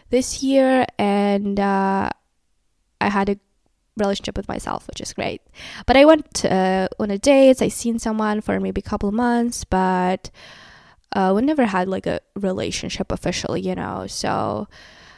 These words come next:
I would say what I've learned this year, um, with a relation-, sometimes I feel like I'm, like, a dating expert, to be <laughs> honest, because all of my friends ask me for advice, like, "Oh, this guy," and I'm, like, always, like, "Confidence, baby,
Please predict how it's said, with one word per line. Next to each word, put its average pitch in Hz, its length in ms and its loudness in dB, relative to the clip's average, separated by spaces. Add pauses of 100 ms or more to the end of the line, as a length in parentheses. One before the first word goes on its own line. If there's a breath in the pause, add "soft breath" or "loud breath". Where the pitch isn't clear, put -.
(400 loud breath)
I 233 160 6
would 349 180 4
say 208 320 2
what 202 220 2
I've 185 420 0
learned 185 540 -2
this 180 420 -2
year, 170 560 -2 (120)
um, 170 500 -4 (100)
with 196 180 0
a 180 60 -2
relation-, 196 380 -4 (600 loud breath)
sometimes 277 400 0
I 254 60 4
feel 208 200 -2
like 202 160 -2
I'm, 196 180 0
like, 190 220 -2
a 185 100 -2 (260)
dating 190 440 0
expert, 196 440 -4
to - 100 -6
be 214 140 2
<laughs> 208 80 2
honest, 254 600 4 (500 loud breath)
because 254 280 4
all 226 160 4
of 269 60 2
my 311 120 4
friends 226 280 0
ask 196 220 -2
me 202 120 0
for 185 140 0
advice, 175 440 -2
like, - 180 -10
"Oh, 302 280 0
this 285 180 -6
guy," 254 280 0
and 226 200 -2
I'm, 226 100 -6
like, 233 220 -6
always, 247 320 -2
like, 262 260 -10
"Confidence, 294 540 -4
baby, 254 580 -4